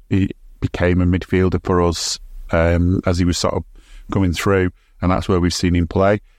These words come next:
Um, but really, looking at, looking at the bench, and it's an amazingly strong bench we had last night when you've got, like, yeah, just some of the names on it, Mo and, and McAllister and, and, and Szoboszlai and,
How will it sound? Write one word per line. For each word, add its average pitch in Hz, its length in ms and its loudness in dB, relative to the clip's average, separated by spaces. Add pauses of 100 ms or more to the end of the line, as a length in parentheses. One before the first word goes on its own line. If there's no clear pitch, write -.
(160)
Um, 95 500 2 (180)
but 135 200 0
really, 120 340 2
looking 127 260 0
at, 107 240 0 (400)
looking 180 240 0
at 170 60 -2
the 113 80 0
bench, 120 340 2
and 104 120 2
it's 120 160 0
an 110 80 0
amazingly 110 560 2
strong 92 280 0
bench 90 240 0
we 110 60 2
had 98 100 0
last 87 220 0
night 85 220 0
when 90 120 2
you've 87 140 0
got, - 180 -2
like, 87 360 0 (560)
yeah, 95 160 2
just 101 140 -2
some 156 100 2
of 123 60 4
the 104 80 2
names 92 280 2
on 92 100 2
it, 95 120 0
Mo 92 320 2
and, 85 380 2
and 85 160 0
McAllister 90 500 0
and, 82 280 -2
and, 85 280 0 (460)
and 82 120 0
Szoboszlai 90 720 2
and, 82 160 0